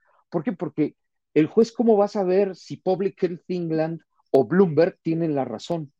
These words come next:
Pues ellos no son médicos, ¿sí? Y si al mismo tiempo,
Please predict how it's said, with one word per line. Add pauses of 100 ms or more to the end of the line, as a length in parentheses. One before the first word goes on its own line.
(440)
Pues
ellos
no
son
médicos, (500)
¿sí? (580)
Y
si
al
mismo
tiempo,